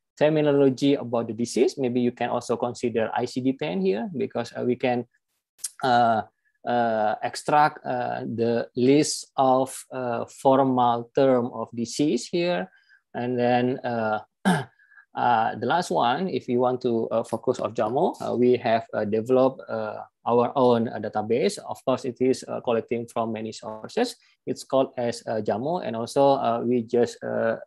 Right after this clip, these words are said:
uh, released another one of, uh, database. It is called as, uh, Knowledge Management System of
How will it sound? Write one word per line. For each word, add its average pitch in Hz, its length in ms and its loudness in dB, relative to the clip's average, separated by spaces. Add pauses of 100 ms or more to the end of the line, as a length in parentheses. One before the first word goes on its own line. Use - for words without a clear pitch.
(140)
uh, 120 140 2
released 139 480 4 (340)
another 120 640 2
one 120 440 2
of, 110 280 -2 (160)
uh, 110 440 -2 (180)
database. 123 560 -2
It - 240 -16
is - 160 -8
called 127 300 -2
as, 120 200 -4
uh, 117 380 -4 (580)
Knowledge 135 340 2
Management 113 520 -4
System 120 260 -10
of - 80 -6